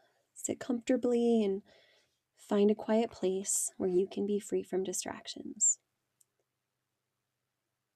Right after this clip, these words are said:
Sit up tall and comfortably, grounding your hips, lengthening your spine.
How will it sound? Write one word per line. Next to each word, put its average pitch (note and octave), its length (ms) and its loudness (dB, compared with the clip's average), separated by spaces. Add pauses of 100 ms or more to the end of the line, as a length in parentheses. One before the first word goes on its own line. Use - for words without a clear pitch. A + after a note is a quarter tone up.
(1040)
Sit G#3+ 200 -6
up A3+ 140 -4
tall G#3 480 4
and G3+ 120 2
comfortably, F#3+ 760 0 (920)
grounding G3+ 600 0
your G#3+ 140 2 (100)
hips, - 520 -4 (880)
lengthening F#3+ 480 -2
your A3 140 -4
spine. F#3 440 -6